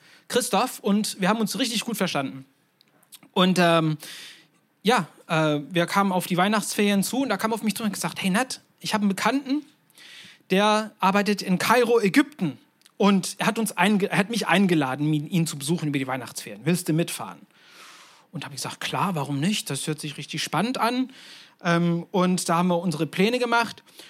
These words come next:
und wir haben uns die Flugtickets gekauft. Und zwei Wochen, vor dem wir abfliegen sollten, gab es einen Anschlag in Ägypten, wo ich glaub, sowas wie zehn oder zwanzig Touristen von einem Terroristen angegriffen wurden und leider ihr Leben verloren haben. Und natürlich, ma-,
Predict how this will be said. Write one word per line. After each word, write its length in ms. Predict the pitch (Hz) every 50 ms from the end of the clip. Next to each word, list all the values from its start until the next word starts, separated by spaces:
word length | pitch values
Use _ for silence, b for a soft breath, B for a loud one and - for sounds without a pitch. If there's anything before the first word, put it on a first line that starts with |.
| B B -
und 220 | 220 196 196 -
wir 100 | 190 160
haben 140 | 175 180 175
uns 320 | 175 180 170 156 - -
die 560 | - 170 165 160 160 156 151 147 147 156 156 - _ _
Flugtickets 580 | - - - 269 269 - 262 269 277 - -
gekauft. 580 | - 269 - - 254 254 262 269 262 - - - -
Und 220 | - 196 180 151
zwei 280 | - - 220 277 339 359
Wochen, 380 | 320 - 147 254 254 311 330 -
vor 160 | - - 202 180
dem 140 | 214 214
wir 100 | 202 196
abfliegen 340 | 254 247 - 202 208 185 180
sollten, 480 | 156 160 147 151 156 - 196 196 190 190 B B B -
gab 200 | 180 180 185 208
es 100 | 190 -
einen 140 | 185 175 160
Anschlag 400 | 185 185 190 - - 143 139 -
in 80 | 143
Ägypten, 460 | 135 131 135 113 - _ - - - - B B B B B B
wo 80 | - 156
ich 100 | 151 -
glaub, 140 | - 170 165
sowas 300 | - 180 175 170 - 180
wie 260 | 170 160 156 147 143 - _ -
zehn 260 | - - 196 202 202
oder 220 | 196 185 190 180
zwanzig 340 | - - 180 175 - 180 -
Touristen 600 | - - 160 151 175 175 - - - 165 156 151
von 160 | 143 - 165 151
einem 200 | 156 151 151 151
Terroristen 420 | 156 156 147 156 175 - - 147
angegriffen 500 | 156 180 190 190 190 214 208 - 196 170
wurden 180 | 180 190 175 170
und 460 | - - 196 185 180 170 156 - - B B B B B B
leider 400 | 156 170 165 165 170 165 165 165 - -
ihr 100 | - 151
Leben 240 | 147 160 156 156 -
verloren 340 | - 135 131 120 117 113
haben. 220 | 117 120 117 - - -
Und 80 | - 160
natürlich, 500 | 165 165 - 220 233 226 247 233 - 165
ma-, 180 | 175 170 151